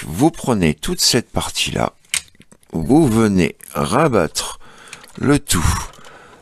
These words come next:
par-dessus. Voilà. Notre robot, vous avez deux mâchoires ici et ici qui vont venir se loquer à l'avant. Voilà.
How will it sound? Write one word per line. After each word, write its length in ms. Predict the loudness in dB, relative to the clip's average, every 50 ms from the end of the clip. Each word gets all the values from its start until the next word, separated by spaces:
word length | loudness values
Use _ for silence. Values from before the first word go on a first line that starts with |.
| -20 -20 -4
par-dessus. 1080 | -2 0 0 0 2 2 2 4 4 4 2 0 0 0 2 2 2 2 2 0 -2 -4 -8 -16 -20 -20 -20 -20 -20 -20 -20 -20 -20 -20 -20 -4
Voilà. 260 | 0 0 0 0 -2 -4 -12 -20 -20 -20 -20 -20 -20 -20 -20 -20 -20 -20 -20 -20 -20 -20 -20 -20 -20 -20 -20 -20 -20 -20 -14 -6
Notre 460 | -2 0 2 2 2 2 0 2 2 4
robot, 540 | 4 4 4 4 6 4 4 4 2 0 -4
vous 480 | -4 -2 0 2 4 4 4 4 4 2
avez 320 | 2 2 2 2 2 2 2 0 0 0 0 -2 -4 _ _ _ _ -8
deux 280 | -6 0 2 2 2
mâchoires 720 | 4 2 2 2 0 0 2 4 4 4 4 2 0 -4 -10 _ -10
ici 840 | -8 -6 -2 -2 0 0 0 0 0 -2 -2 -2 -4 -4 -6 -10 -12 _ _ _ _ _ _
et 180 | 2 4 4 4
ici 420 | 4 2 0 0 0 0 -2 -4 -8 -4
qui 180 | 0 2 4
vont 160 | 4 4 4
venir 420 | 4 4 4 4 4 2 2 0 -2
se 180 | -2 0 2
loquer 520 | 4 4 4 2 2 2 2 0 0 0 -4 -10 _ _
à 140 | -2 0 2
l'avant. 420 | 4 4 2 2 2 0 0 0 -2 -4 -12 -20 -20 -20 -20 -20 -20 -20 -20 -20 -20 -20 -20 _ _ _ _ _ -20 -20 -20 -20 _ _ _ _ _ _ _ _ _ -12 -4
Voilà. 280 | -2 0 0 0 -2